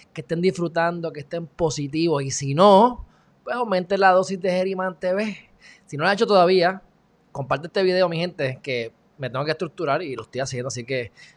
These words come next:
compartan este video desde ahora, comenzando el en vivo. Vamos a estar toma-, tocando varios temas positivos. Básicamente voy a estar tirando algunos,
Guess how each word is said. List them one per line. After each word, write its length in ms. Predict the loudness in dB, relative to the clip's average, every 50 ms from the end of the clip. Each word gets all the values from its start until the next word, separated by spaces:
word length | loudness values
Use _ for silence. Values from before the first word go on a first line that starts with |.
| _ _ _ -12
compartan 420 | -12 -10 -6 -6 -6 -6 -4 -6 -6
este 200 | -4 -2 -2 0
video 260 | 0 0 2 2 2
desde 280 | 2 0 -2 -4 -6
ahora, 320 | -6 -4 -4 -2 -2 -2 -2
comenzando 840 | -4 -10 -12 -12 -18 -16 -14 -10 -6 -6 -6 -6 -6 -4 -4 -4 -4 -4
el 100 | -6 -6
en 160 | -4 -4 -4
vivo. 380 | -4 -4 -4 -4 -4 -6 -8 -10 -18 _ _ -20 -20 -20 _ -8
Vamos 200 | -6 -4 -4 -4
a 20 |
estar 180 | -4 -4 -10 -10
toma-, 280 | -10 -8 -6 -6 -6 -6 -8 -10
tocando 400 | -12 -10 -8 -8 -4 0 0 2
varios 340 | 4 4 4 4 2 0 -2
temas 260 | -2 -2 -2 -2 -4
positivos. 520 | -4 -4 -6 -6 -6 -8 -6 -6 -6 -6 -8 _ _ _ _ _ _ _ _ _ _ _ _ _ _ -16 -16 _ _
Básicamente 460 | -16 -14 -8 -4 -4 -4 -2 -2 0
voy 140 | 0 2 2
a 20 |
estar 160 | 0 -2 -4
tirando 540 | -8 -4 -2 0 0 0 0 -2 -4 -4 -4 -4
algunos, 480 | -2 -2 -2 -2 -2 -2 -2 -2 -4